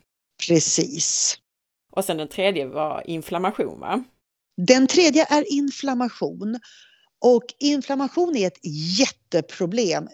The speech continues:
Speaker 1: Du behöver nog inte ha inflammation för att ha problem med lymfsystemet. Men har du problem med lipödem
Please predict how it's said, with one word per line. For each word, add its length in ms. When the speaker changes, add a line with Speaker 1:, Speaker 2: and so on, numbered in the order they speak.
Speaker 1:
Du 420
behöver 500
nog 280
inte 400
ha 180
inflammation 680
för 120
att 120
ha 80
problem 380
med 100
lymfsystemet. 920
Men 180
har 140
du 100
problem 380
med 100
lipödem 1040